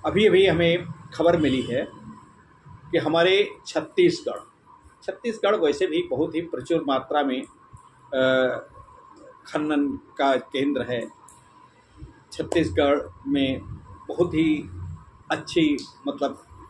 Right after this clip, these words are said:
सब संपन्नता है, सब कुछ है, लेकिन हमारे दिव्यांगों के लिए पहुंच से बहुत सी चीज़ें दूर थी। अब हमारी सरकार,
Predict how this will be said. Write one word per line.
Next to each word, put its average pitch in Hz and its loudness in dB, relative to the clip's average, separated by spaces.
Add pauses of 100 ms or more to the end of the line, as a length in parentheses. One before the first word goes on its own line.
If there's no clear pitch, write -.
(540)
सब - -6
संपन्नता 147 -2
है, 131 -2
सब - -12
कुछ - -10
है, 113 -4 (460)
लेकिन 165 2
हमारे 175 4
दिव्यांगों 135 0
के 170 -4
लिए 143 0 (440)
पहुंच 180 -2
से 175 0
बहुत 165 -4
सी 165 -4
चीज़ें 143 -2
दूर 117 -6
थी। - -20 (500)
अब - 0 (840)
हमारी 175 4
सरकार, 156 2